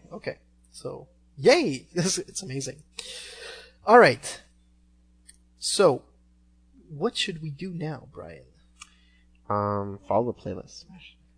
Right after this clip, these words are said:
Speaker 1: Okay.
Speaker 2: That's what Danny would say.
Speaker 1: That's what Danny would say? That's not what Seb would do.
Speaker 2: <laughs> I know. That's why I said, that's why I told you to do it.
Speaker 1: So that, that's, that's what Seb won't do.
Speaker 2: Oh, no!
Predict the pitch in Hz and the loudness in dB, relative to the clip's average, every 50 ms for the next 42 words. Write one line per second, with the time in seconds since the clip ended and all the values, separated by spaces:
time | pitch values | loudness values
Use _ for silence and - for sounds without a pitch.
0 | _ _ _ - 226 - - 214 208 202 127 120 104 107 98 98 98 95 95 - | _ _ _ -10 -10 -10 -8 -10 -8 -8 -6 -2 -2 -2 -2 -2 -6 -10 -14 -16
1 | - - - - - _ _ _ - 156 139 147 - 151 147 147 139 139 147 156 | -20 -20 -20 -20 -20 _ _ _ -10 -8 -8 -6 -6 -8 -6 -4 -6 -4 -4 -6
2 | 156 156 - - 165 170 165 - _ _ _ _ _ _ _ _ - 151 156 185 | -6 -6 -6 -6 -8 -8 -10 -16 _ _ _ _ _ _ _ _ -4 -4 -2 0
3 | - 175 147 135 127 - - 147 143 131 127 123 120 123 151 156 131 113 - - | 0 0 0 0 0 0 0 0 0 0 -2 -4 0 2 2 2 2 0 2 2
4 | 262 - - - 202 - - - 139 135 127 143 151 147 120 113 113 107 - - | 2 4 4 2 0 4 6 8 8 8 10 10 10 10 10 8 4 0 -4 -8
5 | - - - - - 123 - - 147 135 123 123 127 - 127 110 117 131 - - | -10 -4 4 8 8 8 8 10 10 12 12 10 8 4 2 4 4 4 4 8
6 | 135 123 123 - - 131 120 120 113 104 107 104 98 110 123 123 - - - - | 8 8 8 8 6 4 4 4 4 2 2 2 2 2 2 2 0 -2 -6 -6
7 | 226 - - - - 139 143 127 139 135 131 135 - 147 143 131 131 131 - - | -6 -4 -2 0 0 0 0 0 0 0 0 0 -2 -2 -2 -2 -2 -2 -4 -6
8 | - - - - - - 165 160 135 127 - - 127 120 - - 131 123 127 131 | -4 -4 -4 -6 -6 -6 -6 -6 -6 -6 -4 -6 -6 -4 -2 -4 -4 -4 -4 -4
9 | 127 147 196 247 254 214 156 139 123 104 156 170 196 _ _ _ _ _ _ _ | 0 0 0 0 -2 -6 -8 -10 -10 -10 -12 -18 -20 _ _ _ _ _ _ _
10 | - - - - - 196 185 180 180 415 466 494 480 359 294 294 294 277 269 254 | -8 -6 -6 -4 -2 0 2 6 8 8 10 10 10 12 12 12 12 12 10 8
11 | - | 4